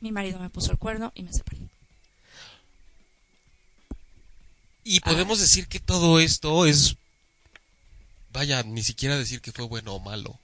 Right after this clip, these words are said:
Speaker 1: Ay, no, ya
Speaker 2: Tú
Speaker 1: ni lo
Speaker 2: eres
Speaker 1: que
Speaker 2: otra a
Speaker 1: pegó.
Speaker 2: raíz de eso,
Speaker 1: Pero por
Speaker 2: hoy.
Speaker 1: supuesto,
Speaker 2: Y,
Speaker 1: claro.
Speaker 2: y, y esa es la invitación también a toda la gente que nos está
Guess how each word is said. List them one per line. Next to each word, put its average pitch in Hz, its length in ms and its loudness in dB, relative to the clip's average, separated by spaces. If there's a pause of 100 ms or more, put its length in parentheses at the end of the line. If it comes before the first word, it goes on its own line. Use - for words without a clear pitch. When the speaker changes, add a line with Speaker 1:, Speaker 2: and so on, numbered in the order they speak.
(160)
Speaker 1:
Ay, 285 260 -4
no, 233 180 0
ya 233 60 -4
Speaker 2:
Tú 170 80 6
Speaker 1:
ni 160 140 8
lo 156 60 4
Speaker 2:
eres 151 120 4
Speaker 1:
que 147 60 4
Speaker 2:
otra 143 280 2
a 107 40 4
Speaker 1:
pegó. 107 120 -4
Speaker 2:
raíz 104 220 -4
de 101 140 -4
eso, - 280 -8
Speaker 1:
Pero 247 200 -2
por 101 160 2
Speaker 2:
hoy. 95 80 4
Speaker 1:
supuesto, - 580 -6 (460)
Speaker 2:
Y, 131 160 0
Speaker 1:
claro. 135 140 -2
Speaker 2:
y, 131 120 -4
y 131 120 0
esa 139 160 0
es 147 60 -4
la 143 80 0
invitación 131 480 -2
también 123 260 -2
a 110 60 -2
toda 113 180 -4
la 104 100 -2
gente - 240 -8
que 104 120 -10
nos 95 140 -6
está 104 320 -8